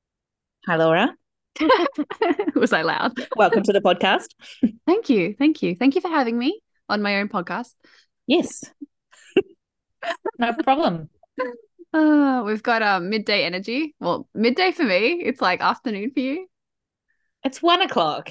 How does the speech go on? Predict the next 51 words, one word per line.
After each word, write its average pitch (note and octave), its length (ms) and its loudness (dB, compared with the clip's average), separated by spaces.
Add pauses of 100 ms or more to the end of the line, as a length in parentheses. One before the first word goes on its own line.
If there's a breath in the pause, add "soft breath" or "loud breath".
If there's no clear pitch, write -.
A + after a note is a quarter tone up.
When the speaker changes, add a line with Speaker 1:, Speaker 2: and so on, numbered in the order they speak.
(120)
Speaker 1:
It's, G3 320 -2
yeah, D3+ 280 -2 (120)
it's G#3 160 -6
midday. C#3+ 460 -4
Speaker 2:
It's A4 180 0
midday. G#3 400 -4 (340)
It's E4 120 2
eleven E3 280 2
A D#3 60 4
M D#3 260 0
Speaker 1:
Yeah. - 160 -4 (120)
Speaker 2:
here. C#4+ 100 -4 (720 loud breath)
We're G#3 60 2
getting G#3 260 2
Speaker 1:
It's A#3 100 0
the A#3 80 4
Speaker 2:
some, G#3+ 120 4
Speaker 1:
mid - 80 6
of F#3 60 4
Speaker 2:
uh, E3+ 220 4
Speaker 1:
the E3 100 0
day. D3+ 240 -6
Yeah. D3+ 60 -20 (220)
Speaker 2:
recording A3 580 2
sessions A3 540 -2
in G#3 360 -4 (300)
during G3+ 340 0
the G3+ 80 -4
day G3+ 440 0
because A#3+ 500 -4
I'm G3 300 -2
on F#3+ 120 -4
long G3+ 160 -2
service G3 440 -6
leave G3 180 -4
at F#3+ 140 -8
the G#3 80 -6
moment B3 360 0
and G3 300 -4
you G3+ 200 -4
have G#3 200 -6
afternoons G3+ 580 -4
off, F4 300 -6 (580 loud breath)
Speaker 1:
Mm-hmm. G3+ 260 4
Speaker 2:
which - 540 -12
is G#3 100 -2
very G#3 120 0
Speaker 1:
Well, G3 60 0
Speaker 2:
exciting. G3+ 400 2
Speaker 1:
this E4+ 120 0
one. C4+ 280 -6